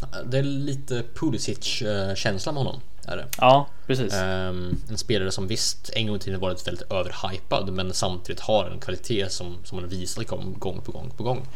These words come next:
Speaker 2: Mm.
Speaker 1: Som h-, hade ni sålt dem förra säsongen hade ni fått sjuttio miljoner för dem, typ, ish,
Speaker 2: Mm.
Speaker 1: eller vad kan, vad kan det vara, liksom. Säljer
Speaker 2: Mm.
Speaker 1: de nu så skulle det kanske vara tjugofem, liksom.
Speaker 2: Ja.
Speaker 1: Eller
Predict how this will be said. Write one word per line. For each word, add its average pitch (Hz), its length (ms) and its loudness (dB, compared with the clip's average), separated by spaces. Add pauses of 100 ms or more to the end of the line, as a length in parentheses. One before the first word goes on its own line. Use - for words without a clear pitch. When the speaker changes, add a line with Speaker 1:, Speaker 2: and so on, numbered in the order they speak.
(560)
Speaker 2:
Mm. 120 180 6
Speaker 1:
Som 95 380 0 (200)
h-, - 260 -4
hade 101 200 0
ni 98 80 2
sålt 95 240 0
dem 95 100 0
förra 107 200 0
säsongen 92 220 0
hade 87 120 0
ni 85 60 -2
fått - 120 -2
sjuttio - 380 -2
miljoner 90 280 0
för - 100 -2
dem, - 120 -2 (180)
typ, - 140 -2 (200)
ish, 113 320 2
Speaker 2:
Mm. 95 120 -2
Speaker 1:
eller - 320 -2
vad - 200 -2
kan, - 100 -2
vad 95 100 -2
kan 90 100 -2
det 90 60 0
vara, 90 80 -2
liksom. - 220 -2 (420)
Säljer 113 260 2
Speaker 2:
Mm. 87 160 0
Speaker 1:
de 98 60 2
nu 117 120 2
så - 120 -2
skulle - 120 0
det 92 100 0
kanske 87 80 -2
vara - 60 -2
tjugofem, 131 500 0
liksom. - 220 -2 (480)
Speaker 2:
Ja. 107 200 2 (500)
Speaker 1:
Eller 104 280 2